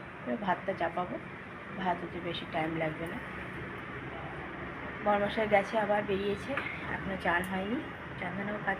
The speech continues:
করে চলে গেছে। আজকে ঘরেই মেলেছে, কারণ বেশি কাপড় ছিল না, আবার ছাদে যাবে, আবার আনতে যেতে হবে, তো ঘরেই মেলে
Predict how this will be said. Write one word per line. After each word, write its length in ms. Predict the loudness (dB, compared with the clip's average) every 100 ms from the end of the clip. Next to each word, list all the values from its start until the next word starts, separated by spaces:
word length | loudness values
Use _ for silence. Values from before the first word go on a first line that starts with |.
| -2
করে 160 | -4 -4
চলে 160 | -2 -2
গেছে। 220 | -2 -4 -6 -6 -6 -4 -6 -6 -6 -4 -6 -6 -8 -8 -8 -4 -4
আজকে 160 | 0 0 0
ঘরেই 240 | 2 2 0
মেলেছে, 300 | -2 -4 -2 -2
কারণ 180 | -2 -4 -6 -8 -8 -8 -8 -6
বেশি 180 | -6 2
কাপড় 280 | 2 2 -4 -4
ছিল 140 | -2 0
না, 40 | 0 -2 -2
আবার 180 | 0 0 -2 -6
ছাদে 240 | -4 -2 0
যাবে, 180 | 0 0 -2
আবার 160 | 0 -2 -2 -2
আনতে 200 | -2 -2 -4
যেতে 160 | -6 -4
হবে, 180 | -4 -4 -6 -6 -6 -6 -6 -6
তো 60 | -6 -2
ঘরেই 240 | -2 0 -2
মেলে 160 | -4